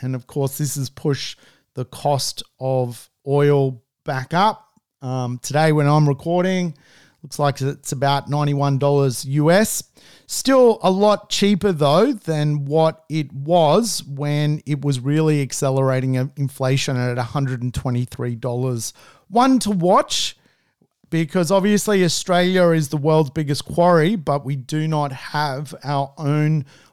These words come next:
oil supplies in any, uh, great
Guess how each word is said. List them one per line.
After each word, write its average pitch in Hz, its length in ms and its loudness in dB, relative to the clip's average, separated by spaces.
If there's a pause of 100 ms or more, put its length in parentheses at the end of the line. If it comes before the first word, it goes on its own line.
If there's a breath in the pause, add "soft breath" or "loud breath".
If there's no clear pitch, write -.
(180 soft breath)
oil 143 560 0 (380)
supplies 135 800 -2
in 139 200 -10
any, 135 400 -2 (260)
uh, 120 240 -10 (100)
great 135 340 -4